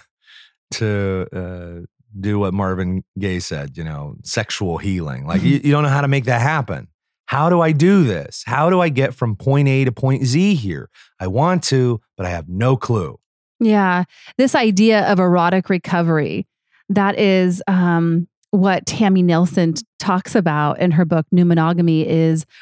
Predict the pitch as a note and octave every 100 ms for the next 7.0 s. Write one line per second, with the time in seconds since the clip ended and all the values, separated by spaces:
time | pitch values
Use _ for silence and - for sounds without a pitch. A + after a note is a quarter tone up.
0 | - _ _ _ G3+ A#3 B3+ B3+ A#3+ -
1 | G3+ E3+ D#3 F3+ - B3+ D4 C#4+ A3 A#3+
2 | A#3 G3+ F#3+ - F#3 G3+ - - _ _
3 | F3+ F3+ G3 - E3+ D#3 C#3+ - - _
4 | _ - F#3+ F3+ D#3+ - A3 A3+ A#3+ F#3
5 | D3+ D3 D3 - - - _ _ _ _
6 | _ _ _ G#3+ G3+ G3 F#3+ F#3+ F#3